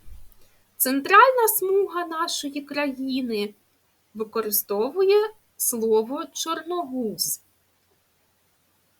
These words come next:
На півночі називаємо бусол, бусель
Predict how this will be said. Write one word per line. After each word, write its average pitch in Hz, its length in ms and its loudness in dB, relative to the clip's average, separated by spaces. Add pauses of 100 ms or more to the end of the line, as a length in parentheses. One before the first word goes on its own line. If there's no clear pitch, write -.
(1400)
На 294 280 4
півночі 262 1080 -4 (1300)
називаємо 285 1200 -2
бусол, 254 920 -4 (580)
бусель 226 920 -2